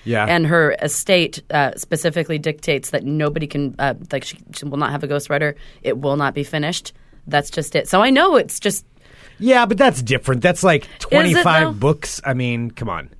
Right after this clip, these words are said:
Speaker 2: I know, but
Speaker 1: That's
Speaker 2: but
Speaker 1: different.
Speaker 2: it is one consistent character. It's one storyline
Speaker 1: Was there
Speaker 2: over
Speaker 1: supposed to be a finale to it?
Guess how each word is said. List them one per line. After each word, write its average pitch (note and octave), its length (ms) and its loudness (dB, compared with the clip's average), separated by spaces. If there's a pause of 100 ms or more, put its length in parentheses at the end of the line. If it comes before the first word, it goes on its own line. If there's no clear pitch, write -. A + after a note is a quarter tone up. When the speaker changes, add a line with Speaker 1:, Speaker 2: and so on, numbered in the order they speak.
(180)
Speaker 2:
I A3 140 4
know, C#4+ 220 4
but D#3+ 280 2
Speaker 1:
That's F3+ 260 0
Speaker 2:
but C3 60 -6
Speaker 1:
different. E3 280 4
Speaker 2:
it G#3 80 -2
is G#3+ 180 4
one F#3 400 2
consistent F3+ 600 -4
character. D#3+ 440 -2
It's C#3 160 -6
one E3 240 0
storyline E3 500 0
Speaker 1:
Was E3+ 200 4
there F3+ 120 6
Speaker 2:
over C#3+ 220 2
Speaker 1:
supposed D#3 400 0
to F3+ 60 0
be F#3 240 6
a D#3 60 -2
finale F#3 340 0
to G3 140 4
it? G#3 140 0